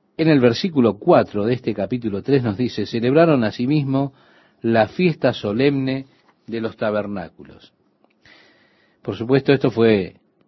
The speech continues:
en octubre. Ellos estaban allí, se dice, en el mes noveno ellos regresaron, así que comenzaron a guardar nuevamente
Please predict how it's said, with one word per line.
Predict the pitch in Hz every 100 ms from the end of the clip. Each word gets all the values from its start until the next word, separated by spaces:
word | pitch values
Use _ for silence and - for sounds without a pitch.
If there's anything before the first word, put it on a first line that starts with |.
| _
en | 120 110
octubre. | 107 202 123 95 107
Ellos | 107 98
estaban | 101 - 131 127
allí, | 139 127 147 165 - _ _ _
se | - 98
dice, | 117 - 151 123
en | 101
el | 92
mes | 113 123 110
noveno | 107 107 120 165 139 123 117
ellos | 110 107
regresaron, | 127 147 156 160 143 165 185 - _ _ _ _ _ -
así | 175 214
que | 190
comenzaron | 143 131 120 156 143
a | 123
guardar | 120 135 139
nuevamente | 135 185 208 151 151 147 131 156 165